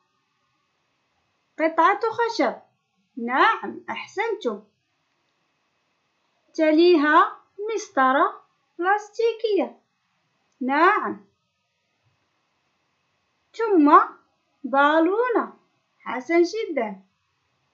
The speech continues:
وأخيرا الريشة. نعم، الريشة هي الشيء الأخف التي يص-، الذي يصل إلى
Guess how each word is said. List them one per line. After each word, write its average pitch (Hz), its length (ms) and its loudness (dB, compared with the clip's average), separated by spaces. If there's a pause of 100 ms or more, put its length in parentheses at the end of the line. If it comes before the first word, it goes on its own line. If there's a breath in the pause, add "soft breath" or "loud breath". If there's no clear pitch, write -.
(120)
وأخيرا 330 800 0 (760)
الريشة. 339 680 -2 (1200)
نعم، 311 460 0 (1300)
الريشة 359 540 0 (1160)
هي 349 500 2
الشيء 392 400 -4
الأخف 294 560 -6
التي 262 300 -4
يص-، 294 360 -4
الذي 311 420 0
يصل 285 440 -6
إلى 269 320 -2